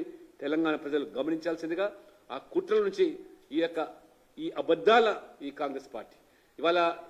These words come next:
కాంగ్రెస్ పార్టీ అంటేనే నిర్వచనం అబద్ధాలు, ఇవాళ బీఆర్ఎస్ పార్టీ అంటే అహంకారం, భారతీయ జనతా పార్టీ అంటే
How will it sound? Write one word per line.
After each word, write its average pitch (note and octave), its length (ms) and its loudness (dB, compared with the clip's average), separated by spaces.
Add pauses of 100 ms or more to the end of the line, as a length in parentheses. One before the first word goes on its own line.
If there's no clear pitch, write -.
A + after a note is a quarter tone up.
కాంగ్రెస్ G3 460 0
పార్టీ F3+ 300 0
అంటేనే F#3+ 320 4 (360)
నిర్వచనం F#3 500 0
అబద్ధాలు, C#3 500 0 (400)
ఇవాళ E3 180 4
బీఆర్ఎస్ F#3+ 480 4
పార్టీ F#3 240 0
అంటే G3 220 2 (420)
అహంకారం, D3+ 600 -2 (520)
భారతీయ F#3 300 4
జనతా F#3 240 0
పార్టీ E3 200 -2
అంటే G3+ 140 -2